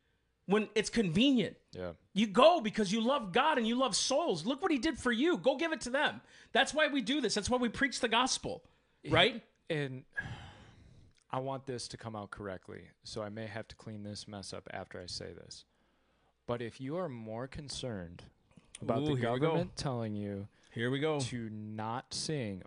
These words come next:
Speaker 2: or not speak the name of Jesus than you are about speaking the name of Jesus and about singing
Speaker 1: Dude.
Speaker 2: to the Lord, who are you actually worshiping?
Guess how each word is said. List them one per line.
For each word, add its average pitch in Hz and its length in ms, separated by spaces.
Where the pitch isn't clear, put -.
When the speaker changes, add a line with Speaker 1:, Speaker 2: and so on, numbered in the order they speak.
Speaker 2:
or 104 180
not 104 520
speak - 640
the 107 100
name 107 240
of 104 120
Jesus 101 560
than 123 460
you 175 180
are 139 640
about 123 400
speaking 123 420
the 113 100
name 110 220
of 104 100
Jesus 101 500
and 110 120
about 104 240
singing 123 260
Speaker 1:
Dude. 160 180
Speaker 2:
to 139 80
the 127 100
Lord, 131 480
who 123 380
are 135 60
you 147 240
actually 104 380
worshiping? 107 500